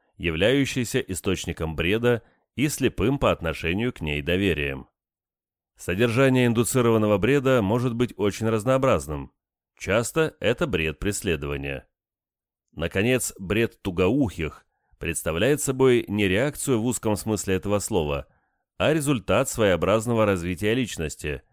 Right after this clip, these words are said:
причём – личности не только психопатической, но, вероятно, кроме того, уже с тем или иным нажитым церебральным дефектом.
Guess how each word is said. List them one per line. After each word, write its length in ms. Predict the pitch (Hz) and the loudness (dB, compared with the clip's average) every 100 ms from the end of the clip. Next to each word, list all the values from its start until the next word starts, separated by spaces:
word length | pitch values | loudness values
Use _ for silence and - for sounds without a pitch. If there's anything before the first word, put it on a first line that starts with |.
| _ _ _ - | _ _ _ -10
причём – 540 | 85 - 98 87 76 _ _ _ - | -6 -2 0 0 -4 _ _ _ -6
личности 560 | 110 107 - 87 - 85 | -2 -2 -2 -4 -4 -4
не 120 | 92 | -2
только 320 | 101 82 85 | -2 -2 -4
психопатической, 1120 | - 90 87 82 76 78 82 87 120 123 120 _ _ _ - | -8 -8 -6 -6 -6 -6 -6 -6 -2 -4 -4 _ _ _ -8
но, 220 | - 131 | 0 2
вероятно, 600 | 160 147 92 101 - 160 | 4 4 4 2 0 -4
кроме 280 | - 104 98 | 0 0 0
того, 320 | 95 87 120 | 0 0 0
уже 280 | 117 104 110 | 0 2 0
с 100 | - | -2
тем 280 | 90 110 135 | -2 -2 -2
или 340 | - 95 87 | -4 -2 0
иным 320 | 80 104 127 - _ - | 0 0 -2 -6 _ -6
нажитым 680 | 80 82 87 117 143 143 | 0 0 0 0 2 0
церебральным 720 | 143 98 85 73 78 78 82 82 | 2 0 0 -2 -2 0 -2 -4
дефектом. 680 | 92 - 71 - 69 65 | -4 -2 -4 -4 -8 -8